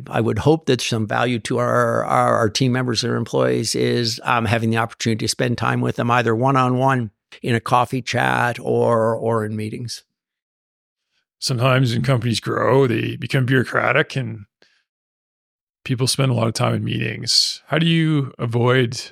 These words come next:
Speaker 2: burning your days in meetings that maybe not the most productive thing? Do you consciously make a decision to,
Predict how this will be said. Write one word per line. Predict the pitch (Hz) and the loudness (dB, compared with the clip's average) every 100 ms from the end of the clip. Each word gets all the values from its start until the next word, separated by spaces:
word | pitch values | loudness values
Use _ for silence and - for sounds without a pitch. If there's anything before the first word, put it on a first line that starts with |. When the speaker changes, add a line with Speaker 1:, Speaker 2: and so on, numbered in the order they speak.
| _ _ _ | _ _ _
Speaker 2:
burning | 127 135 127 | -2 2 4
your | 123 | 2
days | 113 117 123 123 123 | 2 2 2 2 -2
in | 117 113 104 _ - - - _ _ _ | -4 -8 -16 _ -20 -20 -20 _ _ _
meetings | 135 123 120 113 | 2 4 4 4
that | 127 | 2
maybe | 117 110 113 | 2 2 2
not | 113 110 110 - - | 0 -2 -4 -10 -8
the | 131 | -4
most | 120 - | -2 -2
productive | 127 113 107 127 131 | 0 0 0 -4 -6
thing? | 123 110 110 | -6 -6 -4
Do | |
you | 120 113 113 - _ _ | -2 -2 -2 -8 _ _
consciously | 123 127 - 143 - 139 117 | 0 2 2 2 2 0 0
make | 131 123 | -4 -4
a | 135 | -2
decision | 139 - 139 160 156 | 0 0 2 2 2
to, | - 135 123 113 | 2 2 2 -2